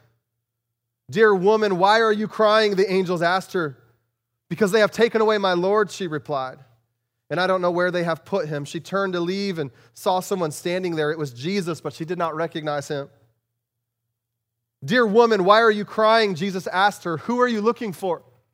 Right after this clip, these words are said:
For she thought she was, she thought he was the gardener. "Sir," she said, "if you have taken him away, tell me where you have put him, and I will go and get him."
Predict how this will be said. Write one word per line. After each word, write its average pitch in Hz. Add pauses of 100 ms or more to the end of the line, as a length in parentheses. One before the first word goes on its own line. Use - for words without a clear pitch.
(760)
For 180
she 185
thought 208
she 208
was, 165 (840)
she -
thought 202
he 196
was 185
the 160
gardener. 160 (1120)
"Sir," 196
she 175
said, 170
"if 156
you 196
have 165
taken 190
him 175
away, 165
tell 180
me 180
where 165
you 160
have 139
put 180
him, 151
and 139
I 160
will 151
go 160 (400)
and 135
get 113
him." 104